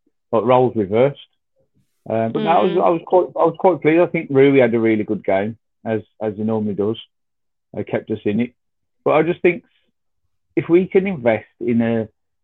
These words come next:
Speaker 1: decent centre back, a holding midfield player that drives forward, um, and a striker as a backup to Silva and Raul, I think we'll be okay now, 'cause w-, I watched Vitinha tonight,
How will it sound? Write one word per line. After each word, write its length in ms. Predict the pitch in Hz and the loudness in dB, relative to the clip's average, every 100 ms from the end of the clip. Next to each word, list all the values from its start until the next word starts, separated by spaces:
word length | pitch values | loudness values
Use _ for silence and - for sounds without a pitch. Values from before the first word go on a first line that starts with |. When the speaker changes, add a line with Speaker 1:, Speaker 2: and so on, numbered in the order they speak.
| _ _ - | _ _ 0
Speaker 1:
decent 520 | 160 143 - 151 143 | 0 0 -6 -10 -6
centre 320 | 131 107 95 | -4 -2 -4
back, 380 | 104 95 - - - - - - - - - | -4 -6 -8 -20 -20 -20 -20 -20 -20 -20 -14
a 40 | |
holding 420 | - 135 135 135 139 | -2 2 2 0 -2
midfield 500 | 135 117 120 107 - | -2 -2 2 2 0
player 340 | 113 104 104 - _ | -2 0 -2 -4 _
that 160 | 113 - | -8 -2
drives 300 | 117 117 110 - | 0 0 0 -2
forward, 440 | 110 101 95 98 _ _ _ _ _ _ _ _ - | 0 0 -2 -6 _ _ _ _ _ _ _ _ -6
um, 600 | 113 113 110 110 107 107 _ _ _ _ - | -4 -2 -2 -4 -6 -10 _ _ _ _ -8
and 120 | 117 | -6
a 40 | 113 - | -6 -2
striker 380 | 143 131 127 135 | 2 2 2 0
as 160 | 120 | -2
a 40 | 120 | -4
backup 500 | 110 120 - 107 87 _ - | -2 -2 -2 -6 -6 _ -4
to 180 | 107 - - | -4 -6 -6
Silva 300 | 120 113 107 113 | -2 0 -2 -2
and 100 | 113 | 0
Raul, 360 | 110 90 104 117 _ _ - | 2 0 -2 -10 _ _ -8
I 80 | 127 | -6
think 240 | - 190 | -6 -4
we'll 120 | 180 | -4
be 140 | 170 147 | 0 0
okay 400 | 127 - 131 143 | 0 0 0 0
now, 140 | 110 | -2
'cause 160 | 117 113 | -4 -8
w-, 200 | 131 - _ - | -10 -12 _ -6
I 80 | 143 | -2
watched 360 | 151 - - 147 | -2 -4 -8 -10
Vitinha 500 | 135 143 147 147 - | -4 -2 -2 -2 -2
tonight, 360 | 117 110 92 | -2 -2 -4